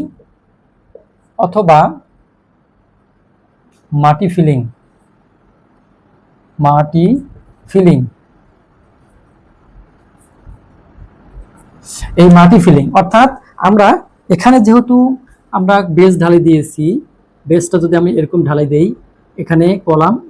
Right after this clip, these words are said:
উঠে গেছে, এইভাবে কলাম উঠে গেছে। এখন এই জায়গা জুড়ে আমরা কি করব? মাটি অথবা বালি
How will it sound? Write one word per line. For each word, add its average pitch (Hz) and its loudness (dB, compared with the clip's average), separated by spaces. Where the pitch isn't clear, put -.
উঠে 165 -2
গেছে, 143 -4
এইভাবে 180 2
কলাম 185 2
উঠে 165 0
গেছে। 147 -4
এখন 202 -6
এই 247 6
জায়গা 196 2
জুড়ে 165 2
আমরা 185 -4
কি 220 -2
করব? 180 -2
মাটি 151 -4
অথবা 165 -2
বালি 151 2